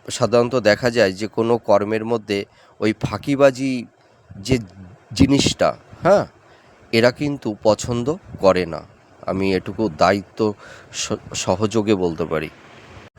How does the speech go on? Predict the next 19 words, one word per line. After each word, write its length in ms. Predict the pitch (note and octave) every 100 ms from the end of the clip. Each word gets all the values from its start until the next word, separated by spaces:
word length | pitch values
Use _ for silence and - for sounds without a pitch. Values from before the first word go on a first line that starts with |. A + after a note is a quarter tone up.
| -
এরা 280 | C3 C#3 C#3+
সংসারের 680 | - - A#2 A#2+ - B2+ C3
প্রতি 440 | B2+ A#2+ C3 C3 - - - - -
খুবই 440 | - B2+ A#2+ C3 C3 A2
রেসপন্সিবিলিটি, 1000 | G#2+ G#2 B2+ B2 - A#2+ A2+ A2 A2+ A#2+ - - -
সংসারের 640 | - - B2+ C3 C#3 C#3 C#3
সকল 440 | - B2 - C3+
কাজ 300 | A#2 C3+ B2
এরা 160 | C3 B2+
করবে 440 | A#2+ G#2+ E2+ F2
দায়িত্ব 500 | D#2+ A2 B2 - C#3
সহকারে, 480 | - G#2 G2 F2 E2+ -
কিন্তু 400 | F3+ F#3+ A#2 E2 - - - -
তার 220 | B2 C#3+
মধ্যে 640 | C#3 A2 A#2+ A2+ - C3 F2+ - A2+ _
নিজের, 760 | G#2 A2 A#2 B2+ C#3 D#3+ C#3+ G#2
নিজের 440 | G2+ A2+ A2+ D#3
কর্মটা 580 | D#3 D3 C#3 C#3+ C#3+ D3+
কিন্তু 520 | C#3 D3 C#3+ C3+ A2+